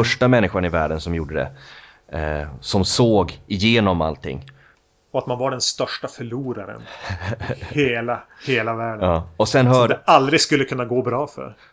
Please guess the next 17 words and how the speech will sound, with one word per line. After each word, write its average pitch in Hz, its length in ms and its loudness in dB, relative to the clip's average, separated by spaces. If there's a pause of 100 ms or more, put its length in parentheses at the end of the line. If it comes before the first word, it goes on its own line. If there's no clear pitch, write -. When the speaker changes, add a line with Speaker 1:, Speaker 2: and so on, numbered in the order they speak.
Speaker 1:
Och 104 120 -4
sen 120 140 2
hörde 117 300 4
man 113 140 2
den 104 120 0
där 90 100 0
skivan, 87 600 -4 (260)
den 95 120 -2
där, 90 180 0
de 104 160 0
där 90 120 4
rätta 92 320 -2
låtarna 92 520 -4
och 82 120 -6
kände 82 260 -2
så - 100 -8
här: 76 140 -2